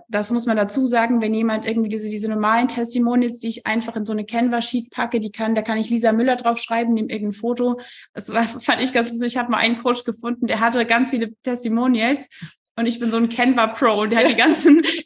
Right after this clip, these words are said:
Speaker 1: Canva, ähm, Canva-Porträts,
Speaker 2: Bilder, ne? Ja.
Speaker 1: Bilder reingezogen und das ist halt, wo du denkst so, „Ey, komm, Alter, mach dir ein bisschen mehr Arbeit, wenn du schon so“
Speaker 2: Dann such wenigstens, dann scroll ein bisschen weiter nach unten
Speaker 1: <laughs>
Speaker 2: wenigstens.
Speaker 1: Mach,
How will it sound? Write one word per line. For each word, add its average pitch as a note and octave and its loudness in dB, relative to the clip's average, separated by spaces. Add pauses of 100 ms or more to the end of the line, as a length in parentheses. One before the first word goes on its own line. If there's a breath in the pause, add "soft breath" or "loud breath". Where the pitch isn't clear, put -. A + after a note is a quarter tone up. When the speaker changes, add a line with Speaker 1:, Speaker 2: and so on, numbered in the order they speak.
Speaker 1:
Canva, D4 4
ähm, G#3+ -2
Canva-Porträts, C#4 4 (240)
Speaker 2:
Bilder, A3+ -4
ne? A3+ -2
Ja. A3 -2
Speaker 1:
Bilder B3 2
reingezogen G#3+ -2
und G3+ -6 (640 loud breath)
das A3 -6
ist C4 -4
halt, A3+ 0
wo A#3 0
du A#3+ 0
denkst C#4 4
so, C4+ 2
„Ey, G#3+ 0
komm, G3+ -2
Alter, G#3+ 0
mach A#3 -2
dir A3+ -2
ein G#3 -4
bisschen A3+ 0
mehr G3 0
Arbeit, G3 4
wenn G#3+ 0
du A#3 -2
schon A3 -6
so“ G#3+ -2
Speaker 2:
Dann A3 2
such B3 4
wenigstens, B3 4
dann A3+ 2
scroll B3 2
ein B3 2
bisschen B3+ -2
weiter - 2
nach E4 6
unten C4+ 2
Speaker 1:
<laughs> B3+ 6
Speaker 2:
wenigstens. G#3+ -2
Speaker 1:
Mach, A#3+ 2